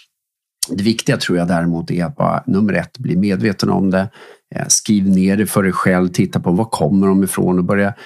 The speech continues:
ta hjälp, skulle jag också säga, av andra. Hur gör andra? Men också att ju mer tydlig du kan bli med vad behöver du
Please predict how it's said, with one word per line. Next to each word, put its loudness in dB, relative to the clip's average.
ta 2
hjälp, 0
skulle 2
jag -2
också -6
säga, -4
av 2
andra. -2
Hur 4
gör 2
andra? 0
Men 4
också 0
att -2
ju 0
mer 2
tydlig 2
du 2
kan 2
bli 2
med 0
vad 0
behöver 0
du 0